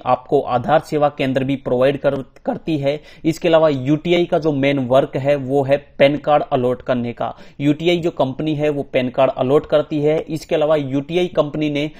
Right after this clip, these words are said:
हाल ही में एक सर्विस स्टार्ट की है, उस सर्विस के अकॉर्डिंग आप यूटीआई कंपनी के through आधार सेवा केंद्र भी स्टार्ट कर सकते हो। यूटीआई कंपनी आधार सेवा केंद्र खोलने का मौका भी देती है।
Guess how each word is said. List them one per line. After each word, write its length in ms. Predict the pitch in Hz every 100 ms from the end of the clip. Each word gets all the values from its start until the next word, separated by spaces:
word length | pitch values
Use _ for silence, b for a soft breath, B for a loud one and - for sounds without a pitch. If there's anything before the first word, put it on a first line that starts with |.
| B
हाल 260 | - 139 165
ही 160 | 160 170
में 160 | 165
एक 180 | 156 147
सर्विस 380 | - 135 151 143
स्टार्ट 380 | 127 143 147 -
की 140 | 151
है, 180 | 139 147
उस 260 | 143 139 -
सर्विस 320 | 135 139 -
के 100 | 147
अकॉर्डिंग 540 | 135 - 147 135 135 143 B B
आप 200 | 143 -
यूटीआई 460 | 135 127 139 160 160 -
कंपनी 340 | 131 147 156
के 140 | 156 160
through 240 | 139 143 -
आधार 300 | 226 143 156
सेवा 240 | - 143 143 -
केंद्र 280 | 131 131
भी 160 | 135 - 135
स्टार्ट 320 | - 135 143
कर 140 | 143
सकते 280 | - 143 -
हो। 220 | 139 147 - B -
यूटीआई 380 | 151 156 180 180
कंपनी 380 | 160 143 165 160
आधार 320 | - 143 143 151
सेवा 260 | 151 143 139
केंद्र 240 | 139 131 135
खोलने 340 | - 127 123
का 200 | 123 131 139
मौका 340 | 143 135 131
भी 140 | 120 123
देती 280 | 123 120 127
है। 200 | 123